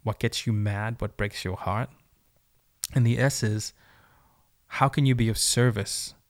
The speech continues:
to a community or to an idea with your gifts and passions through your work? And identifying that allows you to show up with your whole self,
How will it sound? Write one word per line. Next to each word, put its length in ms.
to 180
a 40
community 680
or 140
to 140
an 80
idea 640
with 180
your 100
gifts 280
and 100
passions 640
through 360
your 300
work? 460
And 340
identifying 720
that 260
allows 500
you 320
to 200
show 240
up 200
with 140
your 140
whole 300
self, 560